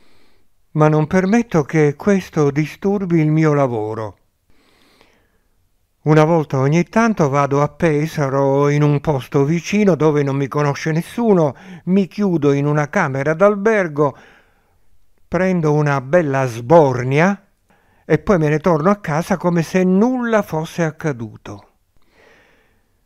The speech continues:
Il mio debole invece sono le donne", dissi io.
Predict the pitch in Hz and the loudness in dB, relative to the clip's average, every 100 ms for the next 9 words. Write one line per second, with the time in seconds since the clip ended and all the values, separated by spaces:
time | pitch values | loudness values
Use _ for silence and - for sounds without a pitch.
0 | _ _ _ - 156 175 180 175 175 139 | _ _ _ -4 2 4 4 2 0 2
1 | 160 190 208 247 - 214 202 196 190 185 | 4 4 4 0 0 -2 0 2 2 2
2 | 165 160 143 139 127 135 - 143 131 127 | 4 2 2 -2 -4 -6 -6 -6 -4 -2
3 | 123 113 | -4 -6